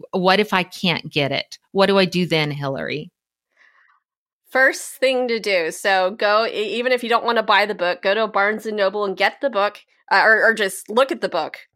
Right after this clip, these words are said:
Speaker 2: and go to chapter sixteen.
Speaker 1: Hmm.
Speaker 2: <laughs> Chapter sixteen, Everett, this is the advice that I give. In fact, I've got the book in front of me. I'll,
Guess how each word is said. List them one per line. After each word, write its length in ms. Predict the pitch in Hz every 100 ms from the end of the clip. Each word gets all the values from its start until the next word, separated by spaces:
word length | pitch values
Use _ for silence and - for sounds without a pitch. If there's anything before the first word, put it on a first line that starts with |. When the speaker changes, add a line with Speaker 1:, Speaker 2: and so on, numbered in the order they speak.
| _ _
Speaker 2:
and 160 | - 202
go 140 | 214
to 80 | 240
chapter 360 | 240 220 220 202
sixteen. 540 | - 160 - - -
Speaker 1:
Hmm. 600 | 185 170 165 156 147 143 139 139 _ - -
Speaker 2:
<laughs> 480 | - - - 359 -
Chapter 400 | 269 294 311 320
sixteen, 520 | - 302 - 349 254
Everett, 400 | 233 233 269 240
this 180 | 240 247
is 140 | 262
the 360 | 254 262 214 156
advice 480 | 214 202 202 214 -
that 100 | 196
I 100 | 180
give. 180 | 175
In 60 | 170
fact, 220 | 180 175
I've 140 | 175 170
got 140 | 160
the 80 | 170
book 200 | 165 180
in 100 | 170
front 200 | 175 165
of 60 |
me. 80 | 165
I'll, 180 | 165